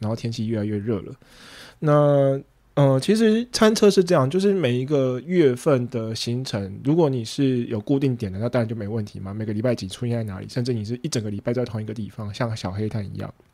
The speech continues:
你就不用担心下个月你要去哪里，然后不用安排行程。那如果你是参加市集啊、活动或是一些校园为主的话，通常我们都会在前一个月就会安排好说，哎，我们下一个月要去哪里。像我们现在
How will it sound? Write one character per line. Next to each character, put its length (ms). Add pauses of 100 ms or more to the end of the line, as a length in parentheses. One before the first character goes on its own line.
(600)
你 100
就 100
不 80
用 100
担 160
心 160
下 160
个 120
月 120
你 100
要 100
去 140
哪 140
里， 140
然 100
后 60
不 100
用 100
安 120
排 160
行 240
程。 160 (500)
那 100
如 100
果 100
你 220
是 180
参 180
加 180
市 220
集 240
啊、 140
活 240
动 260
或 100
是 100
一 40
些 140
校 220
园 260 (120)
为 180
主 240
的 100
话， 260 (320)
通 200
常 180
我 60
们 160
都 100
会 100
在 160
前 360
一 60
个 100
月 280 (140)
就 140
会 60
安 180
排 160
好 220
说， 220
哎， 140
我 120
们 80
下 180
一 20
个 100
月 60
要 80
去 140
哪 100
里。 80
像 140
我 60
们 120
现 160
在 160